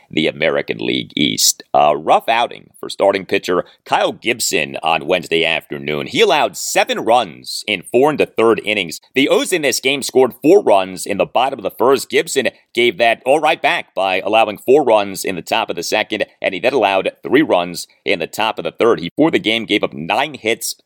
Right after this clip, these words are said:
three home runs, two doubles, and four singles. He did issue no walks, but he recorded just two strikeouts. He threw eighty-nine pitches, fifty-six strikes versus thirty-three balls. The White Sox are one of the worst hitting teams in the majors. The White Sox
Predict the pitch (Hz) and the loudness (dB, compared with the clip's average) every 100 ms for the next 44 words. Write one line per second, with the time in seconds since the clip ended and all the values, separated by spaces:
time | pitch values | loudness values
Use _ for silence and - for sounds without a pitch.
0 | _ 95 120 175 214 147 156 139 110 113 | _ -2 2 0 0 2 2 2 2 2
1 | 120 123 - - 160 110 113 117 107 87 | 0 -8 -10 -2 0 2 2 0 -6 -8
2 | 80 98 104 - 92 85 95 95 90 202 | -6 0 2 2 -2 0 0 0 0 2
3 | 196 - 139 113 - _ - 131 104 117 | 2 0 0 -2 -6 _ 0 2 4 4
4 | 131 - - 107 87 _ 127 110 - 170 | 4 0 -2 -2 -2 _ 0 0 2 4
5 | 202 120 107 - 180 170 - 117 123 107 | 4 0 -6 -4 -4 -2 0 0 0 0
6 | 98 - 92 104 104 - _ - 156 180 | 0 -2 0 4 4 2 _ 0 0 2
7 | 139 127 95 107 - 104 92 - _ - | 0 0 -2 -2 0 0 0 -6 _ 0
8 | 143 - 143 131 135 - 120 107 - - | 0 -2 -4 -4 -8 -4 -2 -2 -2 -2
9 | 92 87 - 87 90 - 80 76 - - | 0 0 -4 -4 -4 -2 -4 -6 -8 -20
10 | _ - 120 110 85 90 98 - 113 107 | _ 0 2 2 0 0 0 2 4 4
11 | 90 - 123 123 226 - - 156 143 - | 0 -2 0 2 2 0 -2 -2 -2 -2
12 | - 120 123 143 113 110 104 165 170 - | 0 2 2 0 0 0 2 2 0 -4
13 | - 139 131 - 135 131 123 - 120 110 | -2 0 0 -2 2 4 4 2 0 0
14 | 87 113 95 76 - 90 147 185 - 147 | 0 -2 -2 -6 -6 -2 -2 -2 -2 -2
15 | 139 | -2